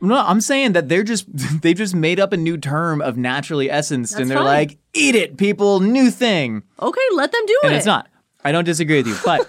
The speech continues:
Speaker 2: <laughs>
Speaker 1: all I'm trying to do is trying to break down the fact that there is no mystique behind LaCroix. They are the same exact product as Aha, as Waterloo, as Bubbly, as what are, like, the Albertsons brand that, like, doesn't really got a name. It's just
Speaker 2: Albertsons.
Speaker 1: like, it's just like sharp water.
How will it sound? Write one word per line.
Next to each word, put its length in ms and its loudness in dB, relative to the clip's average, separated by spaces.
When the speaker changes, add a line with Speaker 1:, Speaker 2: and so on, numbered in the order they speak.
Speaker 2:
<laughs> 120 -18
Speaker 1:
all 180 4
I'm 100 2
trying 180 2
to 60 0
do 160 4
is 160 -4
trying 160 0
to 80 0
break 340 -2
down 180 0
the 100 0
fact 220 -4
that 80 -16
there 120 -6
is 100 -10
no 160 -4
mystique 340 -6
behind 220 -2
LaCroix. 320 -2
They 240 -2
are 220 -2
the 160 -8
same 500 -4
exact 440 -4
product 400 -4
as 260 -6
Aha, 680 -2
as 240 -4
Waterloo, 720 -2
as 220 -4
Bubbly, 720 -2
as 480 -6
what 240 -4
are, 80 -4
like, 200 -4
the 360 -4
Albertsons 480 -4
brand 340 -4
that, 100 -6
like, 160 -4
doesn't 160 -4
really 160 -4
got 180 -6
a 40 -6
name. 260 -4
It's 140 -2
just 160 -4
Speaker 2:
Albertsons. 40 -2
Speaker 1:
like, 180 0
it's 100 -6
just 140 -6
like 240 -2
sharp 320 -2
water. 400 2